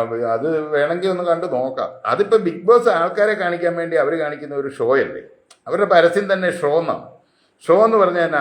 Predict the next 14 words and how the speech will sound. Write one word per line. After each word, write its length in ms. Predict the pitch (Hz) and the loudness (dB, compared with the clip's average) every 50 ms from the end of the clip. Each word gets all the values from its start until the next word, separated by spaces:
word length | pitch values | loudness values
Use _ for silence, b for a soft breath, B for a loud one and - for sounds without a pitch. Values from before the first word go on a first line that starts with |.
| 131 | 2
ആൾക്കാരെ 360 | 127 131 131 - 175 180 202 220 202 | 0 0 2 2 2 2 4 2 2
രസിപ്പിക്കാനുള്ള 640 | 190 - 180 175 196 196 196 208 196 190 180 185 180 170 | 2 -2 -4 -8 -10 -4 -2 -2 0 0 0 2 2 2
പരിപാടി. 320 | 156 147 143 131 - - - - - - _ _ _ _ _ _ _ _ _ _ _ _ - | 4 4 4 2 2 0 -6 -12 -16 -20 _ _ _ _ _ _ _ _ _ _ _ _ -8
അപ്പൊ 140 | 107 127 151 151 | 0 2 4 4
അതിനകത്ത്, 460 | 147 160 180 190 196 190 - 202 175 175 208 - - - - - 143 | 4 4 2 0 0 0 2 4 4 4 4 4 -2 -6 -10 -14 -16
ഉം, 500 | 151 147 147 151 156 156 156 160 160 160 160 156 | -16 -18 -20 -14 -12 -10 -8 -8 -8 -10 -10 -10
പിന്നെ 220 | 165 160 156 156 151 147 147 | -10 -6 -6 -6 -4 -4 0
വിവാദങ്ങൾ 460 | 147 160 170 175 175 180 185 185 175 165 156 | 2 4 4 4 4 2 0 0 0 0 0
ഉണ്ടാക്കുക, 400 | 156 156 156 - - - 160 156 165 - - - - 135 156 | 2 0 -2 -2 -4 -6 -4 -2 -2 -2 -4 -6 -6 -4 -2
എല്ലാ 260 | 170 180 190 196 202 190 190 | -2 -2 2 4 4 4 4
പ്രാവശ്യവും 440 | 175 175 170 170 160 - 170 160 156 147 | 4 4 4 2 0 -2 -6 -6 -6 -10
ബിഗ് 180 | 147 135 139 139 | -12 -14 -4 -2
ബോസ് 260 | 156 156 151 156 151 143 135 135 | 0 0 0 0 -2 -4 -4 -2
വിവാദങ്ങൾ 400 | 131 143 147 151 151 147 143 | 2 2 2 2 2 -2 -4